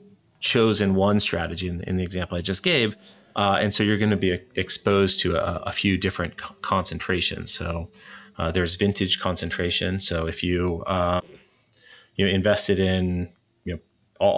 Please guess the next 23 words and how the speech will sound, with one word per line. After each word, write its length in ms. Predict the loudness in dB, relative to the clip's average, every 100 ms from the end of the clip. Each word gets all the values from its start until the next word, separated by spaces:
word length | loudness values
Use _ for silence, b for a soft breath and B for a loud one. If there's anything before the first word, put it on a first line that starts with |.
| 2
alternative 720 | 2 0 2 0 -2 -8 -2
assets 520 | 0 0 0 0 0
in, 440 | -2 0 -2 -4 -4
you 120 | -4
know, 60 | -4
two 180 | -2 0
thousand 320 | 0 0 0
six, 340 | 2 0 -2
two 140 | -4 -2
thousand 260 | 0 0
seven, 440 | 0 0 0 0 -2
then 180 | -4 -8
you'd 200 | -6 -4
be 100 | -2
exposed 520 | -4 -4 -4 -2 -4
to, 440 | -4 -4 -4 -6 -10 B B B B
uh, 80 | -6
the 100 | -4
financial 460 | -4 -2 0 -2 -2
crisis. 640 | -2 0 0 -2 -4 -2
Whereas 280 | -4 -4 -6
if 140 | -8
you 360 | -6 -4 -6